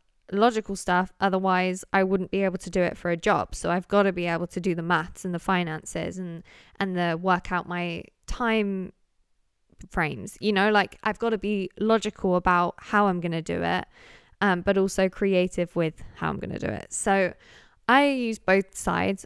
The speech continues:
obviously, in my everyday life. And I used to absolutely love maths before it became,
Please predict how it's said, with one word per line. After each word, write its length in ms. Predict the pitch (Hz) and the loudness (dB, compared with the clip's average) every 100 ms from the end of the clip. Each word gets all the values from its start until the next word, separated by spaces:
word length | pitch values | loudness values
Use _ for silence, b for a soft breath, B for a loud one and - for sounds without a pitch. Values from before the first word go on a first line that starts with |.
| - | -4
obviously, 640 | 185 175 165 - 170 165 | -2 -2 -4 -4 -4 -4
in 440 | - 175 170 170 - | -6 -6 -8 -10 -10
my 220 | - 185 175 | -4 0 0
everyday 420 | 170 170 165 175 | 0 -4 -4 -4
life. 260 | 170 196 - | -2 -4 -4
And 120 | 208 | -2
I 40 | |
used 220 | 220 311 | -2 -4
to 80 | - | 0
absolutely 460 | 269 - 247 202 208 | 0 0 -4 -2 0
love 240 | 190 180 | 0 0
maths 320 | 175 175 - | -4 -6 -8
before 380 | - 190 196 180 | -10 -6 -2 -2
it 100 | 165 | -2
became, 580 | 190 - 180 170 165 - | -6 -6 -6 -6 -10 -14